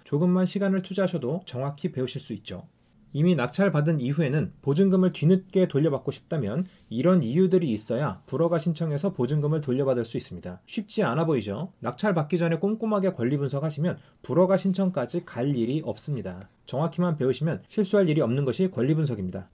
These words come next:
부동산 경매는 잘만 배워두시면 시세보다 수천만 원 저렴하게 내 집 마련이 가능합니다.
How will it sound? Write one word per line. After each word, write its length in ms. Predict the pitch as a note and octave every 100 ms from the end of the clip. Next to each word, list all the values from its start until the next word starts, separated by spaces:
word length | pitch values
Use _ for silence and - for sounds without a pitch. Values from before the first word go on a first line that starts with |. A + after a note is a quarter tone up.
| _
부동산 380 | - D#3+ F3+ F#3
경매는 500 | C#3+ D3+ D3 B2+ A3
잘만 380 | - A#2+ E3 E3
배워두시면 560 | C#3 C#3 A#2+ C#3+ D3
시세보다 480 | - G#3+ G#3 F#3 F3
수천만 520 | F3+ G#3 A3 G#3+ G3+
원 100 | G3
저렴하게 460 | D3+ A#2+ C3+ B2 C#3+
내 100 | G#2
집 140 | A#2
마련이 300 | C#3+ A#2+ A#2+
가능합니다. 580 | D#3 G#2+ A#2+ A2 F2+ -